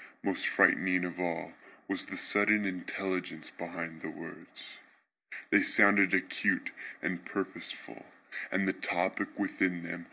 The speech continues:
started to link itself between those speaking. What they spoke of was unsettling.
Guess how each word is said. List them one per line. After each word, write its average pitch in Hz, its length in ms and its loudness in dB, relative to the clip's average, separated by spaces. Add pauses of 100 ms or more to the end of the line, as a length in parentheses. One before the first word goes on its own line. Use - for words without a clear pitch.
(180)
started 92 500 4
to 95 120 2
link 95 280 0
itself 90 560 2
between 90 580 -2
those 85 260 -2
speaking. - 640 -4 (1040)
What - 180 2
they 98 140 8
spoke 98 520 4
of 85 140 0 (640)
was 95 200 2
unsettling. - 800 -2